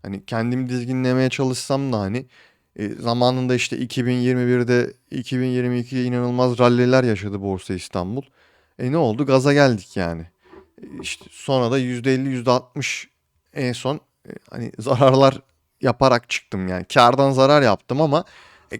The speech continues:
aldığımı vermiş oldum yani. O zamanlar tabii, e, yani bu şekilde katı kurallarım yoktu.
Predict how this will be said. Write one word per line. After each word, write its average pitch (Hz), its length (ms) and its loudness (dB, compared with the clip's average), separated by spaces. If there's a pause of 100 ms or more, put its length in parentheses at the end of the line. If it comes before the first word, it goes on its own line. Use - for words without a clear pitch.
aldığımı 160 600 0
vermiş 165 400 2
oldum 117 380 -2
yani. 95 380 -4 (340)
O 143 120 -2
zamanlar 180 480 0
tabii, 185 360 -4 (160)
e, - 40 -8 (680)
yani 123 200 -6
bu 156 60 -8
şekilde 180 480 -6
katı - 240 -8
kurallarım 175 640 0
yoktu. 151 480 0